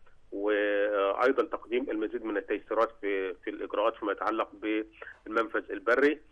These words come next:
ورئيس الوزراء أشار إلى أن الحكومة قصدت التعامل مع كل التحديات ودراسة الإجراءات اللي من شأنها أن تسهم في مضاعفة ال-، معدلات الحركة السياحي-، السياحية في طابة ونويبع، وأيضًا أكد رئيس الوزراء على أهمية التركيز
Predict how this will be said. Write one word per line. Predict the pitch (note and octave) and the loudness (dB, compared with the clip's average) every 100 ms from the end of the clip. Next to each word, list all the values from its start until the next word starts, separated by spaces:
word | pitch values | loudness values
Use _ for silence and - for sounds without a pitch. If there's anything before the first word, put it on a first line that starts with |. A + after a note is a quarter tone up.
| - - - | -20 -16 -2
ورئيس | A2+ A#2+ A#2 B2 A#2 C#3 D3 | 4 6 6 6 2 0 2
الوزراء | C3+ B2+ C#3 A2+ | 4 6 6 4
أشار | - D3 C3 - | 4 4 4 2
إلى | G#2+ G#2+ | 0 2
أن | A2 | 0
الحكومة | - - C3 - - | -2 -2 0 0 0
قصدت | C3 A#2 - | 2 2 -2
التعامل | G#2 A2 G2+ A#2+ A2 | -6 0 2 2 0
مع | G#2 A2 G#2 - - | 2 4 4 0 -2
كل | B2+ | -4
التحديات | G#2+ - - - G#2 A2+ A#2 - - - - _ | -4 -4 -6 -4 0 2 2 -2 -20 -20 -20 _
ودراسة | G#2 A2 A2+ - G2+ C3+ C3+ A#2 - - | 2 4 6 2 4 4 4 0 -8 -6
الإجراءات | G2+ G#2+ G#2 - B2 - | -6 -4 -2 2 2 0
اللي | G#2 | -2
من | G2 | -4
شأنها | - - A2+ A2+ G2 | -4 -4 -2 0 -2
أن | F#2+ | -2
تسهم | B2+ - A#2 G#2+ - - - _ | -2 -2 -4 -4 -10 -20 -20 _
في | A#2+ A2 | -4 -2
مضاعفة | G#2+ G#2 G#2 - A2+ - | 2 2 2 0 -4 -8
ال-، | F#2+ F#2 F#2 F#2 F#2+ F#2+ | -8 -6 -4 -2 -2 -2
معدلات | G2+ F#2+ G2 A2+ A#2 | 0 0 2 0 0
الحركة | G2 A#2+ A#2 - | -2 -2 -2 -6
السياحي-، | - G2 A#2+ D3 C#3 - | -8 0 0 2 0 0
السياحية | G2+ - G#2+ - B2+ B2+ A#2+ | -6 -2 -2 2 4 4 2
في | G2+ | -6
طابة | - A#2+ G#2+ | 0 2 2
ونويبع، | F#2+ F#2+ B2+ D3 C#3+ - - - - | 0 0 2 2 0 -6 -20 -20 -6
وأيضًا | G#2 A#2+ D#3+ C#3 | 2 4 6 4
أكد | D3 - - | 4 2 2
رئيس | G#2+ A#2+ A2+ | 0 -2 -4
الوزراء | G2 G#2 B2 | -2 2 4
على | - A2 | 4 0
أهمية | G2+ G#2+ B2+ - | 0 0 0 -2
التركيز | - - - B2 B2 | -4 -4 -4 -6 -4